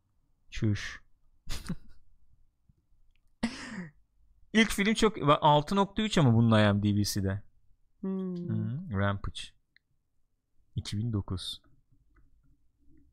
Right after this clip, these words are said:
Speaker 1: Yapıyor bir şey be. Adam, abi sen burada oturuyorsun. Adam yapıyor. Sen burada konuşuyorsun işte. Bazıları yapar, bazıları konuşur.
Speaker 2: Öyle abi. Sonuçta yapıyor mu? Yapıyor adam. Film çekiyor yani.
Speaker 1: Uwe Boll'dan, Uwe Boll diyorum sana ya.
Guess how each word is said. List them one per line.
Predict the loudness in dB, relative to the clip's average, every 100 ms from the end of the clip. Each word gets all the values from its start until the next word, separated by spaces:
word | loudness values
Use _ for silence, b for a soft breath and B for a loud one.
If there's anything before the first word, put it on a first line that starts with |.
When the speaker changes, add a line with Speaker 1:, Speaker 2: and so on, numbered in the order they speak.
| -20 -20 -20 -20 _ -12 2 2
Speaker 1:
Yapıyor | 4 4 6
bir |
şey | 4 2 2
be. | 4 2 0 b b 2
Adam, | 2 4 4 6 6
abi | 4
sen | 2 4 6
burada | 6 6
oturuyorsun. | 4 4 4 4 4 0 2
Adam | 4 6 6 8
yapıyor. | 6 6 6 6 4
Sen | 4 4 6
burada | 4 4
konuşuyorsun | 4 4 4 2 2 0
işte. | -2 -4 -8 B B B
Bazıları | 6 8 6 4 0 0
yapar, | 0 0 -2 4
bazıları | 6 6 4 2 2
konuşur. | 2 4
Speaker 2:
Öyle | 6 6
abi. | 4 2
Sonuçta | -4 -4 0 2
yapıyor | 2 2 2
mu? | 4
Yapıyor | 2 4 2
adam. | 4 2
Film | 0 -2 0
çekiyor | -2 -4 -4 -4
yani. | -2 2 4
Speaker 1:
Uwe | 4 6
Boll'dan, | 8 8 6 4 8
Uwe | 8 8 6 6
Boll | 6 6
diyorum | 6 6 6
sana | 2 4 6
ya. | 6 4 2